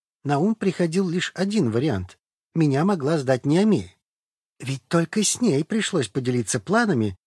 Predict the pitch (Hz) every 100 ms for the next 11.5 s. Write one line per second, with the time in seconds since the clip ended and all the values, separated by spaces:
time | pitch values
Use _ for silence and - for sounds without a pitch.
0 | _ - 120 131 151 - 147 147 151 -
1 | 208 160 160 - 165 - 156 - 143 131
2 | 143 165 147 117 113 113 107 131 226 151
3 | 107 _ _ - 147 165 - 202 - 165
4 | 143 - 175 160 - 151 - 147 143 -
5 | 139 - 135 151 - 123 - 117 120 117
6 | 107 - 107 - 135 113 95 82 - -
7 | _ _ _ _ _ 143 151 - 143 113
8 | 117 107 113 - 123 - 113 135 170 113
9 | 95 90 165 165 127 131 160 143 113 107
10 | 143 127 117 - 107 98 107 120 95 101
11 | - - 90 82 85